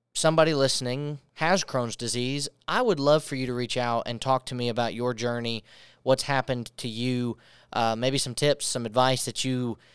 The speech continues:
would find to be helpful and beneficial. Um, you know, us cronies, please forgive the bad joke,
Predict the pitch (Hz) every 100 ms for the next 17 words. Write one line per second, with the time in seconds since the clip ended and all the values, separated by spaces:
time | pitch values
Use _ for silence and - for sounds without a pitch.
0 | _ - 131 - 139 135 127 123 123 139
1 | - 131 131 127 117 113 139 135 127 -
2 | 127 117 - _ - _ - 120 117 110
3 | 107 101 - _ _ _ _ _ _ 120
4 | 120 113 107 - _ _ 135 139 - -
5 | 147 139 120 113 - - _ _ _ _
6 | 131 113 - 98 101 95 95 98 98 107
7 | 107